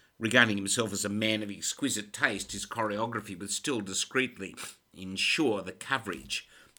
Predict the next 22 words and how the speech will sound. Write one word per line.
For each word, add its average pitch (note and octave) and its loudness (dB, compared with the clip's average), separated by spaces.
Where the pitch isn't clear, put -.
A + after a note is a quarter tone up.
of G#2+ -4
the G#2+ -2
genitalia G#2 2
of D2 -14
his E2+ -4
pieces F2+ -4
with A2+ -2
the A2+ 2
finest F#2+ 2
Leiden E2 -4
laces. G2+ -4
It G2 -10
was G2+ 2
a G2 0
measure G#2+ 4
of F2 -8
his F#2 -4
puritanical G#2+ 0
reaction G2+ -2
at D#2 -10
a F2 -8
time G#2 -2